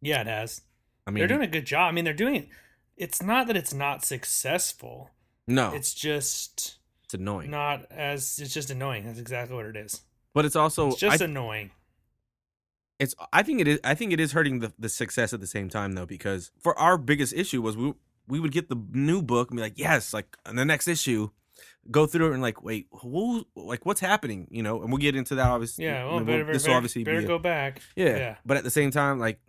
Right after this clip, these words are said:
Speaker 2: this series, Doomsday Clock, could have been a lot cooler had it been closer together and, and a lot more talked about, I feel like.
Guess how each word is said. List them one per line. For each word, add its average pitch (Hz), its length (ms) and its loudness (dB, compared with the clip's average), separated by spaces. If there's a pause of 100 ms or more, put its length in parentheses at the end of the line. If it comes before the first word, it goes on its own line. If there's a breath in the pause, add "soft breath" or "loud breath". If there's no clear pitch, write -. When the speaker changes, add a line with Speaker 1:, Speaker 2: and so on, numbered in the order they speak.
Speaker 2:
this 170 200 2
series, 151 380 2 (200)
Doomsday 139 360 4
Clock, 87 340 -8
could 104 120 -4
have 104 100 -2
been 104 260 -4 (220)
a 120 80 4
lot 120 360 4
cooler 117 440 2
had 101 180 -2
it 95 80 -6
been 104 160 -4
closer 110 320 -4
together 101 400 -4
and, 98 160 -6
and 107 160 -4
a 107 60 0
lot 113 180 4
more 120 160 2
talked 131 300 0
about, 82 260 -8
I 73 80 -10
feel 87 160 -12
like. 65 240 -14